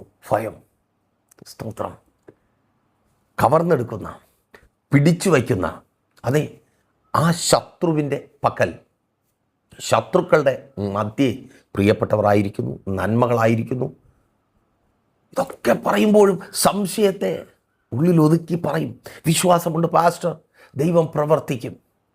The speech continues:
ദൈവം പ്രവർത്തിക്കും. എങ്കിലും പറഞ്ഞ് പറഞ്ഞ്, അതെ കേൾക്ക്, കഴിഞ്ഞ രാത്രിയിലും നിങ്ങൾക്ക് വേണ്ടി പ്രാർത്ഥിച്ചു. ദൈവസന്നിധിയിലായിരിക്കുമ്പോൾ നിങ്ങളോട് പറയുവാൻ ദൈവത്തിൻ്റെ പരിശുദ്ധാത്മാവ്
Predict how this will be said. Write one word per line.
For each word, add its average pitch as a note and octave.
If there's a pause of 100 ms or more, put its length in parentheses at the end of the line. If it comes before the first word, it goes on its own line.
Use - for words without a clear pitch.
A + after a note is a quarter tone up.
(280)
ദൈവം C#3+ (440)
പ്രവർത്തിക്കും. G#2 (840)
എങ്കിലും B2
പറഞ്ഞ് C3+
പറഞ്ഞ്, C3 (520)
അതെ G#2 (100)
കേൾക്ക്, G#2+ (800)
കഴിഞ്ഞ A3 (260)
രാത്രിയിലും G#2+ (260)
നിങ്ങൾക്ക് A3
വേണ്ടി A2+ (500)
പ്രാർത്ഥിച്ചു. G2 (560)
ദൈവസന്നിധിയിലായിരിക്കുമ്പോൾ G2 (440)
നിങ്ങളോട് G#3+
പറയുവാൻ D3 (1400)
ദൈവത്തിൻ്റെ E3+
പരിശുദ്ധാത്മാവ് C3+